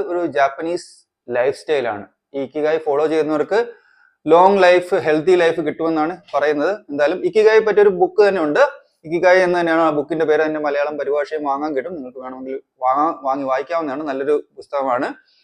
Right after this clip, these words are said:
എന്തായാലും ഇക്കിഗായ് ആണ് താൻ ഫോളോ ചെയ്യുന്നതെന്ന് അന്ന് ലോഞ്ച് എപ്പിസോഡിൽ, ബിഗ് ബോസിന്റെ ലോഞ്ച് എപ്പിസോഡിൽ തന്നെ അർജുൻ പറഞ്ഞിരുന്നു. പക്ഷെ അന്ന് ഞാൻ കരുതിയത് വെറുതെ തള്ളിയാണെന്നാണ്. കാരണം പലരും വന്നിട്ട് പല പല തള്ളുകളും അന്നത്തെ ആ ലോഞ്ചിൽ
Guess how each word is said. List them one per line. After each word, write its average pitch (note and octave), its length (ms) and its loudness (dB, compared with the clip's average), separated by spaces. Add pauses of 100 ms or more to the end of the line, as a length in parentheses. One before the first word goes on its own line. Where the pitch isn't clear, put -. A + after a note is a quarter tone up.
(120)
എന്തായാലും G#3 320 2 (100)
ഇക്കിഗായ് A#3+ 540 4
ആണ് G3+ 180 2
താൻ F#3+ 100 2 (100)
ഫോളോ F3 200 2
ചെയ്യുന്നതെന്ന് F3 440 0 (200)
അന്ന് D#3 280 -2 (240)
ലോഞ്ച് F3 380 2 (260)
എപ്പിസോഡിൽ, C3 460 -2 (360)
ബിഗ് C3 220 -10
ബോസിന്റെ E3+ 420 -2
ലോഞ്ച് E3+ 300 -4
എപ്പിസോഡിൽ E3 400 -2
തന്നെ D#3+ 180 -4 (300)
അർജുൻ D3+ 280 0
പറഞ്ഞിരുന്നു. D#3 480 0
പക്ഷെ D#3 260 -8
അന്ന് D#3 220 -6
ഞാൻ F#3 180 -4
കരുതിയത് D#3 380 -6
വെറുതെ C3+ 300 -12
തള്ളിയാണെന്നാണ്. C#3+ 680 0 (400)
കാരണം D#3 220 2 (100)
പലരും F#3+ 340 2
വന്നിട്ട് E3 280 -4
പല E3 120 -4
പല F3 160 -2 (100)
തള്ളുകളും D#3+ 420 -2 (400)
അന്നത്തെ F3+ 260 2
ആ - 100 8
ലോഞ്ചിൽ F3+ 320 4